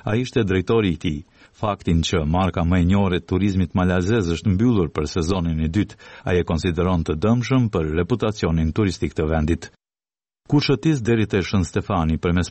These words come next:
parkut të Milloqerit, shoh se është lënë pas dore, në plazhe tregtohet, nuk ka shërbime dhe roje plazhi,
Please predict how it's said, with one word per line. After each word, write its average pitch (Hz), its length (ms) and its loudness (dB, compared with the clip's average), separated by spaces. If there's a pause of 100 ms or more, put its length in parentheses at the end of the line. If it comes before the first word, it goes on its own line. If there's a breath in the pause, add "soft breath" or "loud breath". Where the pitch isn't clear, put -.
parkut 92 400 -2
të 92 140 2 (100)
Milloqerit, 87 680 0 (100)
shoh 135 320 -2
se 107 140 0
është 98 180 -2
lënë 104 320 2
pas 92 240 -4
dore, 82 300 0 (260 soft breath)
në 117 160 2
plazhe 80 320 0
tregtohet, 85 640 -2 (160)
nuk 120 160 4
ka 82 160 -2
shërbime 98 540 0
dhe 80 180 0
roje 80 240 0
plazhi, 80 540 -2